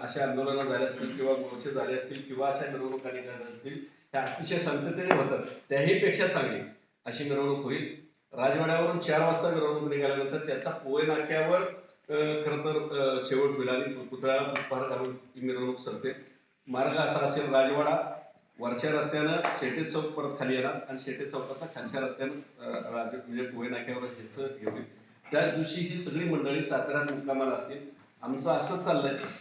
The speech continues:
की छत्रपतीच्या घराण्यातच ह्या पुतळ्याचं एक दिवसाचं वास्तव्य राहावं, आमचं अशी सगळ्यांची मानसिकता आहे. किंवा ठीक आहे, जलमंदिर हे ऐतिहासिक आहे, ह्या जलमंदिरात एक दिवस पुतळा जर राहिला तर त्याला एक वेगळं वेटेज येईल.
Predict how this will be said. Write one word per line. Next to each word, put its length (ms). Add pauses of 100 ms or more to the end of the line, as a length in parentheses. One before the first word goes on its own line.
(180)
की 100
छत्रपतीच्या 680
घराण्यातच 600
ह्या 100
पुतळ्याचं 480
एक 180
दिवसाचं 400
वास्तव्य 420
राहावं, 300 (400)
आमचं 240
अशी 220
सगळ्यांची 840
मानसिकता 640
आहे. 380 (200)
किंवा 280
ठीक 300
आहे, 100
जलमंदिर 420
हे 160
ऐतिहासिक 520
आहे, 500
ह्या 100
जलमंदिरात 640
एक 140
दिवस 200
पुतळा 320
जर 100
राहिला 540 (140)
तर 60
त्याला 220
एक 140
वेगळं 320
वेटेज 340
येईल. 280